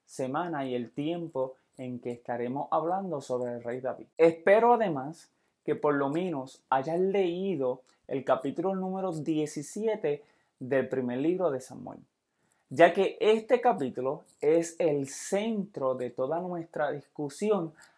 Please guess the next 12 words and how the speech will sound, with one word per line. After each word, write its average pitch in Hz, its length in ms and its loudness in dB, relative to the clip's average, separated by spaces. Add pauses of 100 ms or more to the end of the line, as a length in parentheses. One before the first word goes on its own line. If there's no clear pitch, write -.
(120)
acerca 147 1080 2 (280)
de 170 560 2 (160)
el 135 160 0
rey 123 220 -4
David. 120 280 -8 (280)
Hace 202 300 10
algunos 240 520 2
años 190 400 -2
atrás 139 400 2
leí 131 280 2
un 202 200 2
artículo 196 800 -4